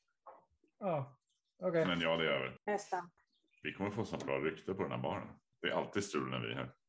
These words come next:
Speaker 2: Om vi har någonting att binda med. Eller bartendern,
Speaker 1: Vad bra.
Speaker 2: har, ja, har
Speaker 3: Det är
Speaker 2: du något
Speaker 3: rep.
Speaker 2: buntband eller något?
Speaker 1: Och ni binder dem och för dem med er. Var det ungefär så, ja?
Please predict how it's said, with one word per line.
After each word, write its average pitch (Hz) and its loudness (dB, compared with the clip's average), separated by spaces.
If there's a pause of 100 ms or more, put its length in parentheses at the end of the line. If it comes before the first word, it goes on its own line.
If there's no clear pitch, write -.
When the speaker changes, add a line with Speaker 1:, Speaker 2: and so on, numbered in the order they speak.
(400)
Speaker 2:
Om 92 6
vi 90 6
har 95 6
någonting 82 2
att 80 2
binda 82 2
med. 71 2
Eller 92 2 (300)
bartendern, 98 4
Speaker 1:
Vad - 2
bra. 190 6
Speaker 2:
har, 107 0 (440)
ja, - 0 (100)
har - 0
Speaker 3:
Det 311 6
är 339 8
Speaker 2:
du 370 6
något 403 8 (100)
Speaker 3:
rep. 185 2
Speaker 2:
buntband - 0
eller 65 0
något? 123 -6 (280)
Speaker 1:
Och 226 4
ni 226 4
binder 226 4
dem 208 4
och 196 0
för 214 4
dem 202 2
med 160 2
er. 135 -2
Var 160 4
det 165 6
ungefär 160 2
så, 143 0
ja? 127 -4